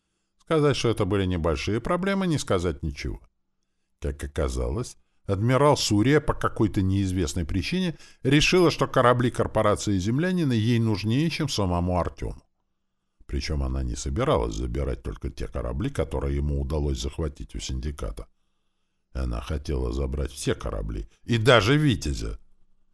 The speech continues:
Дамочка думала, что возьмёт с лёгкостью при помощи обыкновенного наскока то, что ей не принадлежит.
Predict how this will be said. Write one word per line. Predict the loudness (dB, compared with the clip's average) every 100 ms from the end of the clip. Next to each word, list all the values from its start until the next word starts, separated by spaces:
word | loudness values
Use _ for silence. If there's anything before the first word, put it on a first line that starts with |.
| _ _ _ _ _ _
Дамочка | -4 0 2 0 0 -2
думала, | 0 0 2 0
что | -2 -2 0
возьмёт | 0 0 -2 -2
с |
лёгкостью | -2 -2 -4 -4 -6
при | -6
помощи | -4 -2 -2 -4 -4
обыкновенного | -4 -4 -2 -2 0 -2 -2 -2
наскока | -2 -4 -6 -6 -6
то, | -6 -2 -2
что | -2 -4
ей | -2 -2
не | -2
принадлежит. | -4 -4 -4 -4 -6 -8 -12